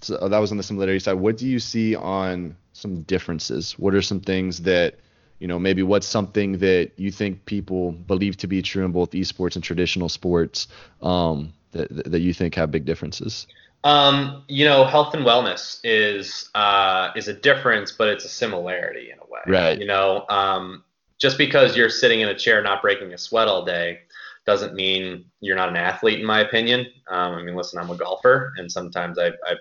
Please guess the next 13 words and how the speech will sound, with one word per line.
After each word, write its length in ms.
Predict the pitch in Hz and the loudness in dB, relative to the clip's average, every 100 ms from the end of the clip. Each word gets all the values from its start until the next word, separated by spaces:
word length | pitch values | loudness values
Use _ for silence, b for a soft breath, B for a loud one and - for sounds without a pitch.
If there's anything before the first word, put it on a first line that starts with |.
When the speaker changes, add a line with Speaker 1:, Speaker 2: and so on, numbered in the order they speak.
| _ | _
Speaker 2:
you 120 | 87 87 | -16 -14
know, 100 | - _ - | -14 _ -16
I, 60 | 50 | -14
I 240 | - - | -16 -8
never 240 | 98 101 - | -6 -4 -6
sweat, 260 | - - _ - | -12 -16 _ -20
and 160 | 85 - | -20 -18
just 160 | - 87 | -10 -4
'cause 120 | 85 | -2
Speaker 1:
Yeah. 60 | 82 | -4
Speaker 2:
I'm 80 | 87 | -8
walking 300 | 87 - | -10 -12
in, 100 | 85 | -18